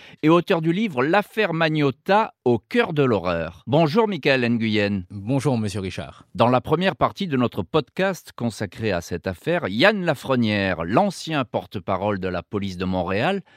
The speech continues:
Speaker 1: nous parlait de la cohue sur le tarmac de l'aéroport Mirabel à Montréal, le jour de l'arrivée de Luca Rocco Magnotta.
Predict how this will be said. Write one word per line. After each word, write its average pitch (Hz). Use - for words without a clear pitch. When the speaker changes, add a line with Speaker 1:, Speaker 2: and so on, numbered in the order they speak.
Speaker 1:
nous 143
parlait 113
de 95
la 92
cohue 113
sur 92
le 87
tarmac 104
de 95
l'aéroport 95
Mirabel 110
à 98
Montréal, 117
le 110
jour 120
de 110
l'arrivée 110
de 101
Luca 117
Rocco 110
Magnotta. 131